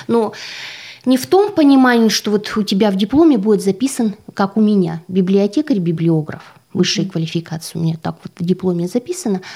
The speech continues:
Speaker 1: А сейчас выходят там аналитики, выходят менеджеры информационных ресурсов.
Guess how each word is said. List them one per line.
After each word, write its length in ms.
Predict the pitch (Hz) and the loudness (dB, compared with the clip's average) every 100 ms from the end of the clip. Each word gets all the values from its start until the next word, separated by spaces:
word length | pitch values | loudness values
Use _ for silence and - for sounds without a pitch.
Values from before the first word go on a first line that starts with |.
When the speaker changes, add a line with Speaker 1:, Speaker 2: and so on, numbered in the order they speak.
| - | -8
Speaker 1:
А 80 | 208 | -6
сейчас 400 | - - 320 226 | -2 0 0 0
выходят 560 | 208 202 196 190 185 | -4 0 0 0 -2
там 240 | - 185 185 - - - | -2 -2 -2 -8 -14 -2
аналитики, 920 | 285 294 277 196 196 190 190 185 - | 2 4 4 4 4 2 0 -2 -2
выходят 360 | 202 302 302 302 | 0 2 2 4
менеджеры 680 | 233 240 226 214 214 202 208 | 4 4 4 2 0 2 2
информационных 800 | 202 202 202 190 - 190 190 - | 2 2 0 0 2 4 4 2
ресурсов. 560 | 190 - 175 175 - | -4 -6 -6 -8 -10